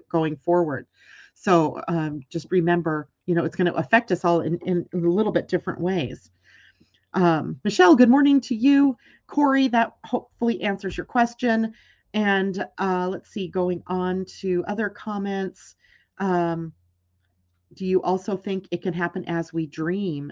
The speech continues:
J-Lo says, and I believe so, right? I,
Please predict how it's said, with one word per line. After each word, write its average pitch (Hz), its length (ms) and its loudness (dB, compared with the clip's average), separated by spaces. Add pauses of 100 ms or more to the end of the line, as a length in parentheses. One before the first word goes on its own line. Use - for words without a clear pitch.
J-Lo 156 440 -4
says, 151 440 -8
and 170 100 -6
I 170 120 -4
believe 180 420 -4
so, - 480 -6 (720)
right? 175 340 0
I, 175 380 2